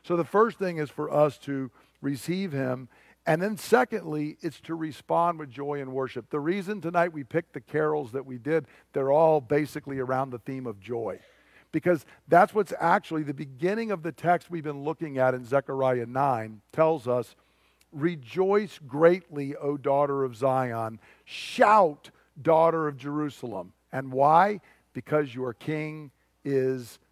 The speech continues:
coming. He is going to come to us. So the prophet tells us right there how we are to respond. We are to rejoice,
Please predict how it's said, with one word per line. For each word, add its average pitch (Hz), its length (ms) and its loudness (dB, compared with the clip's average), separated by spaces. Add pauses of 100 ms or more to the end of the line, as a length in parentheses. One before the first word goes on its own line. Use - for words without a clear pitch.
(160)
coming. 101 380 -8 (340)
He 170 260 -4
is 175 320 2
going 165 320 -4
to 156 100 -8
come 151 260 0
to 143 100 2
us. 113 100 -2
So 165 80 -8
the 151 120 -6
prophet 208 520 4
tells 185 460 0
us 139 280 2 (280)
right 151 380 4
there 156 400 -2 (160)
how 170 180 6
we 175 140 -2
are 160 100 -2
to 151 140 -8
respond. 139 640 -2 (240)
We 165 180 -2
are 175 160 4
to 165 140 -6
rejoice, 160 760 0